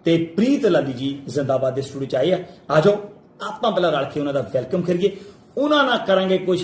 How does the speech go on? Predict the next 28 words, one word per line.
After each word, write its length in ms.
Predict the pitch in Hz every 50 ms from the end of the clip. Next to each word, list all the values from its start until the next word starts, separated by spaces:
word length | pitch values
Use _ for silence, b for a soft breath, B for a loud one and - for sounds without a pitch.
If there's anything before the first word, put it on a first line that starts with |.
| - -
ਹਲਕੀਆਂ 500 | - 151 151 151 - - 170 170 170 160 165
ਫੁਲਕੀਆਂ 460 | - 151 147 143 - - 190 196 202 190 B B B B B B B B - - - 135 - -
ਵਧੀਆ 260 | - 311 320 320 277 214
ਗੱਲਾਂ 220 | 175 180 185 180
ਬਾਤਾਂ। 220 | 180 190 185 185 175 - - 180 190
ਅੱਜ 140 | 170 147 135 - - -
ਤੁਸੀਂ 200 | 156 147 165 165
ਸਾਡੇ 200 | 165 160 147 156
ਨਾਲ 100 | 160 151
ਜੁੜੇ 200 | 151 151 147 151
ਰਹਿਣਾ 180 | 147 160 190 196 - B B B B B
ਤੇ 60 | 202 - -
ਇੱਕ 180 | 175 165 175
ਗੱਲ 140 | 165 165 156
ਤਾਂ 100 | 147 147
ਮੈਂ 120 | 151 143 127 110 -
ਵਾਅਦਾ 280 | 135 143 156 175 185 175
ਵੀ 80 | 160
ਤੁਹਾਡੇ 200 | 151 - 147 131
ਨਾਲ 80 | 131 127
ਕਰਦਾ 300 | 127 - 131 139 127 135
ਤੇ 100 | 131 143 - - 143 151
ਅੱਜ 120 | 143 147 156
ਦੀ 120 | 156 208 196
ਇੰਟਰਵਿਊ 360 | 175 156 160 147 143 151 165
ਨੇ 120 | 156 139 - - - - -
ਇੱਕ 120 | 151 147
ਇਤਿਹਾਸ 480 | 160 143 151 147 131 120 123 127 - 135